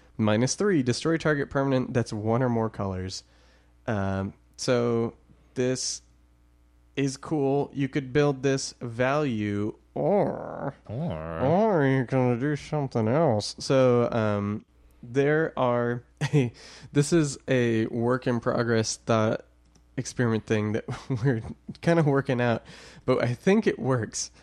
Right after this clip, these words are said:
Speaker 1: I think it works pretty well. So basically, there's enough two C M C artifacts that draw you a card when they enter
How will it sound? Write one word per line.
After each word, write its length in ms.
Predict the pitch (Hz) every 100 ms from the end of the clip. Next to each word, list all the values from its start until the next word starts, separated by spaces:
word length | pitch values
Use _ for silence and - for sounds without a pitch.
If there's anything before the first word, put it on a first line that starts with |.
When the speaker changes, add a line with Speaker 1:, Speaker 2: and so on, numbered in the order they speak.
| - - -
Speaker 1:
I 40 |
think 180 | 160 185
it 40 |
works 200 | 151 143
pretty 160 | - 139
well. 200 | 120 104
So 120 | -
basically, 400 | 135 160 196 180
there's 220 | 156 139
enough 600 | 131 127 127 143 170 - - -
two 300 | - 151 170
C 260 | - 160
M 100 | 160
C 240 | 151 147 143
artifacts 520 | 131 120 123 113 -
that 180 | - 117
draw 160 | 113
you 180 | 110 113
a 40 |
card 280 | 117 117 107 107
when 120 | 104
they 140 | 101 -
enter 480 | 160 170 107 101